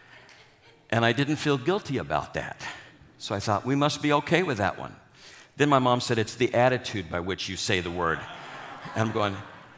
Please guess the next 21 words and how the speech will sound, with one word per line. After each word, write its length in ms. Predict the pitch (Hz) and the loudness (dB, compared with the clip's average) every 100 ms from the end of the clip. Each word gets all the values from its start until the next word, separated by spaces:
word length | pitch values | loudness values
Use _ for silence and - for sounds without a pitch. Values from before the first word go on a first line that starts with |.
| - - - | -20 -20 -14
"D-, 100 | 123 123 | -12 -4
d-, 180 | 139 127 | -2 4
have 200 | 131 123 | 4 4
any 160 | 143 | 0
of 80 | 165 | 0
you 100 | 170 | 0
grown 160 | 151 143 | 0 2
up 80 | |
in 80 | 139 | 2
a, 300 | 123 - - | -2 -4 -2
in 40 | 117 | 0
a 60 | |
household? 400 | 104 123 - 123 | 4 2 2 -2
You 60 | 113 | -2
th-, 120 | 110 | -4
there's 300 | 117 139 131 | 0 0 0
no 380 | 127 127 135 147 | 2 4 4 2
way 520 | 143 113 123 120 120 | 0 0 2 4 4
to 260 | 123 - 120 | 0 -4 -4
win 580 | 107 117 107 87 85 73 - - - - - - - | -2 0 0 0 -2 -4 -6 -10 -18 -20 -20 -20 -14
this." 640 | 80 80 65 - - - | -6 -4 -4 -2 -4 -4